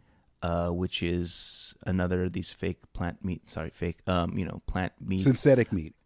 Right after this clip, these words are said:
Speaker 1: Synthetic meats, Else Nutrition, which was baby food. Um, since then, uh, you know, there have been a, there's been a huge proliferation of, like, startups and, like, penny stocks of plant-based companies.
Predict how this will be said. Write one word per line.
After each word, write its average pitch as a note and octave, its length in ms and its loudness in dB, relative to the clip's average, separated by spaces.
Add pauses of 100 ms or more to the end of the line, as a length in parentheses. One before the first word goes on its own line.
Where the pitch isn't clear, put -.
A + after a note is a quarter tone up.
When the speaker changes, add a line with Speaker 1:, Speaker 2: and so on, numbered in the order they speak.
(120)
Speaker 1:
Synthetic A2 440 4
meats, G2+ 420 4
Else A2 260 4
Nutrition, G#2 520 2
which F#2+ 120 -2
was F#2+ 120 -2
baby G2 420 4
food. F#2 460 0 (500)
Um, F2+ 680 0
since - 340 2
then, G#2+ 360 0 (460)
uh, F2+ 560 2 (100)
you G#2+ 180 -2
know, G2+ 120 6
there G2 160 4
have F2+ 140 0
been G2 160 6
a, F#2+ 140 0 (160)
there's A#2 200 4
been C#3 100 6
a A#2+ 40 8
huge A2 340 2
proliferation F#2+ 800 0
of, F2 120 -8
like, F2 160 -4
startups G2 680 2
and, E2 140 -4
like, - 240 -10 (140)
penny G#2+ 300 4
stocks F#2+ 500 2
of F#2+ 260 -6
plant-based G2 460 -2
companies. F#2+ 560 2